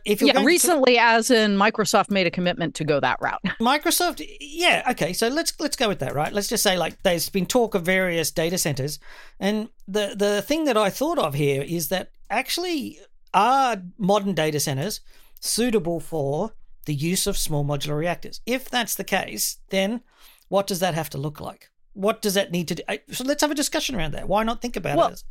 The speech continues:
Speaker 2: and
Speaker 1: as a thought
Speaker 2: let, so
Speaker 1: exercise?
Speaker 2: let's, so let's start asking the first question, which is, how much power does a mega cloud data center actually need?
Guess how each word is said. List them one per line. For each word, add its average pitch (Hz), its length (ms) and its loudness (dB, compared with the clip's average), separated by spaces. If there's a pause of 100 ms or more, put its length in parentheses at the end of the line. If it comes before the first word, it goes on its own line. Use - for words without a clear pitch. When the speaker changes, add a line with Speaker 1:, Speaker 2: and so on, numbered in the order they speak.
(160)
Speaker 2:
and 302 160 6
Speaker 1:
as 202 120 2
a 208 40 -2
thought 233 120 4
Speaker 2:
let, 269 100 6
so - 180 2
Speaker 1:
exercise? 269 60 4
Speaker 2:
let's, - 500 0 (300)
so 254 160 4
let's 269 200 2
start 240 280 2
asking 190 340 2
the 180 80 -2
first - 240 -4
question, 151 400 0
which 165 240 -4
is, 170 300 0
how - 340 2
much 262 280 2
power 190 300 4
does 170 160 -2
a 170 40 2
mega 170 340 2
cloud 156 480 0
data 165 240 0
center 160 360 -4
actually 151 460 -2
need? 214 320 -6